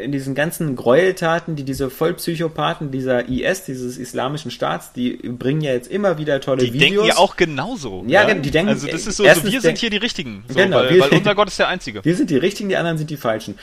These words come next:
Speaker 1: Und die
Speaker 2: So.
Speaker 1: machen das ja auch immer so gern, dass sie immer die Videos, äh, bei YouTube hochladen,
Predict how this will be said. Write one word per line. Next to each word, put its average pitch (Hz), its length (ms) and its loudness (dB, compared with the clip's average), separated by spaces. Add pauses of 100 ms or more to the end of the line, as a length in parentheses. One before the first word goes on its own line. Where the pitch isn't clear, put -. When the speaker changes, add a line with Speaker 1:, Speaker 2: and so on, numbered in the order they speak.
(140)
Speaker 1:
Und 123 140 -4
die 156 60 0
Speaker 2:
So. 185 100 -2
Speaker 1:
machen 175 120 0
das 170 140 -2
ja 185 80 2
auch 165 100 0
immer 165 140 -2
so 147 100 -4
gern, 147 200 2
dass 147 120 -4
sie 147 80 -6
immer 139 160 0
die 127 180 -2
Videos, 156 360 0 (120)
äh, 123 600 -2
bei 123 160 -2
YouTube 143 360 -2
hochladen, 135 600 -2